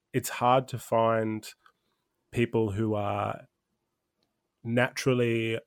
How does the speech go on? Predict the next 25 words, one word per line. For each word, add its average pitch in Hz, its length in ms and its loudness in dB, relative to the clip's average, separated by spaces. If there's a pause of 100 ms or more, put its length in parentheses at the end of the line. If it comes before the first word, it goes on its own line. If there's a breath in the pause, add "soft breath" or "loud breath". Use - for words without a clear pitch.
(140)
good 110 400 0
and 107 420 -2
enthusiastic 113 720 -2
about, 107 560 -4 (440)
uh, 104 440 -2
writing 107 320 0
documentation, 117 600 4
or 117 100 4
at 135 60 4
least 127 200 6
I 131 340 6
feel 127 220 2
like 123 160 4
I 117 60 6
notice 113 380 0
more 120 200 0
and 107 100 0
more 107 140 0
in 107 80 -2
open 107 240 -4
source 110 220 -4
software 110 320 -2
that 110 140 -6
people 110 280 -2
are, 104 280 -2